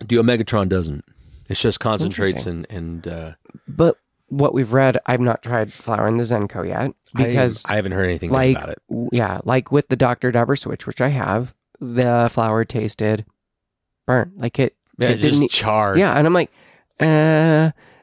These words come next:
Speaker 2: and I didn't spend the
Speaker 1: Licking your
Speaker 2: time to try
Speaker 1: krill.
Speaker 2: and do it a bunch to play around with it more. I'm just like, "No, I'll stick this with concentrates."
Speaker 1: Yeah.
Speaker 2: And I feel like the Zenko is fantastic for concentrates. And maybe if you guys have a Zenko and have tried it out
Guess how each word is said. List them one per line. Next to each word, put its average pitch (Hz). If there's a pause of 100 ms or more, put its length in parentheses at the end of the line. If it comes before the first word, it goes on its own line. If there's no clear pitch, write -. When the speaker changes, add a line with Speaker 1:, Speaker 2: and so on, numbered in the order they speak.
(140)
Speaker 2:
and 147
I 175
didn't 196
spend 120
the 156
Speaker 1:
Licking 107
your 127
Speaker 2:
time 135
to 120
try 95
Speaker 1:
krill. 131
Speaker 2:
and 123
do 120
it 117
a 113
bunch 117 (220)
to 110 (180)
play 120
around 110
with 110
it -
more. 113 (400)
I'm 143
just 139
like, 123
"No, 131
I'll 127
stick -
this 117
with -
concentrates." - (180)
Speaker 1:
Yeah. 85
Speaker 2:
And 151
I 165
feel 190
like 165 (300)
the 135
Zenko 147
is 131
fantastic 127
for -
concentrates. 113 (500)
And 151
maybe 151
if -
you 131
guys 131
have 113
a -
Zenko 147
and 120
have 117
tried 123
it 117
out 131